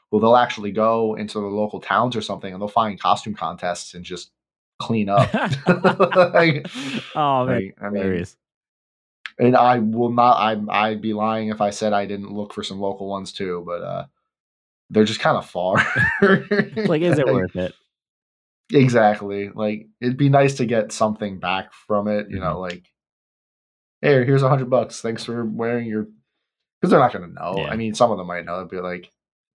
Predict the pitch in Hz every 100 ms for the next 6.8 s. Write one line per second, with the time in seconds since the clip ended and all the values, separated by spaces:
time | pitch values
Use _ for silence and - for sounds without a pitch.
0 | _ _ _ _ - - 151 139 120 -
1 | 202 - 113 123 - 90 - - - 98
2 | - _ _ _ 208 - - - 147 139
3 | - - 160 131 113 - - - - 139
4 | 151 139 - - 135 78 76 - - _
5 | _ _ _ - 87 - 113 107 101 -
6 | _ - 87 87 87 87 113